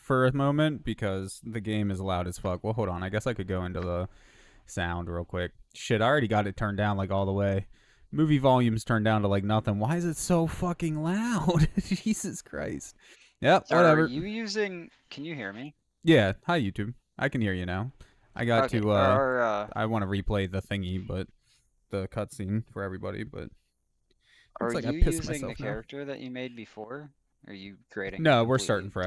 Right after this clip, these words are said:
Speaker 2: different one?
Speaker 1: Yeah, we're starting fresh, so we can
Speaker 2: But,
Speaker 1: play
Speaker 2: like,
Speaker 1: from the
Speaker 2: shouldn't
Speaker 1: beginning.
Speaker 2: that character be saved?
Speaker 1: Uh, I don't know. Does it save the character
Speaker 2: Or would
Speaker 1: separate
Speaker 2: it
Speaker 1: from the game save?
Speaker 2: I'm not sure, but that character might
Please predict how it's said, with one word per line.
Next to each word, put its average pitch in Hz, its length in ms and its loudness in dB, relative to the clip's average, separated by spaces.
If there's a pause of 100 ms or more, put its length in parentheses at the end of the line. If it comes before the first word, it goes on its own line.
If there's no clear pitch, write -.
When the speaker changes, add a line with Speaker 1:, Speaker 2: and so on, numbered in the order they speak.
(120)
Speaker 2:
different - 120 -14
one? 113 140 -16 (340)
Speaker 1:
Yeah, 90 180 -6
we're 95 100 -6
starting - 260 -10
fresh, - 400 -12
so 113 180 -4
we 98 100 -2
can 101 100 -8
Speaker 2:
But, - 100 -8
Speaker 1:
play 127 80 6
Speaker 2:
like, 123 100 2
Speaker 1:
from 90 40 -6
the 90 60 -4
Speaker 2:
shouldn't 95 140 -6
Speaker 1:
beginning. 98 160 0
Speaker 2:
that - 60 -4
character 110 360 -6
be 95 140 -14
saved? 98 520 -8 (880)
Speaker 1:
Uh, 143 580 2
I 165 60 0
don't 254 140 0
know. 240 160 0
Does 104 200 0
it 151 120 -4
save 185 200 -4
the - 80 -6
character 180 320 -2
Speaker 2:
Or - 20 0
would - 80 -6
Speaker 1:
separate - 300 -2
Speaker 2:
it - 60 -10
Speaker 1:
from 156 200 -2
the 147 300 2
game 165 340 -4 (100)
save? 226 340 -8 (880)
Speaker 2:
I'm 113 100 -14
not 92 200 -6
sure, 107 340 -10
but 107 160 -6
that 113 180 -2
character 104 340 -6
might 95 280 -8